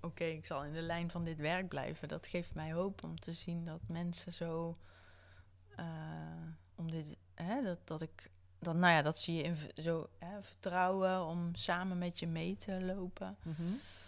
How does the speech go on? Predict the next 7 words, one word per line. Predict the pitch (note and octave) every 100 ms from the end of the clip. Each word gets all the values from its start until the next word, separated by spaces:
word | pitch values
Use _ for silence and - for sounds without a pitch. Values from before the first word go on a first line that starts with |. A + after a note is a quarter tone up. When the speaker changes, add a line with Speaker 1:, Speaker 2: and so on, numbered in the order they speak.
| - - -
Speaker 1:
Eh, | F#3 F3+ E3+ E3+ E3+
om | E3
dat | D#3+
met | E3 E3
hun | - E3 D#3 D#3 - - -
door | - D#3 D#3 F3
te, | F3+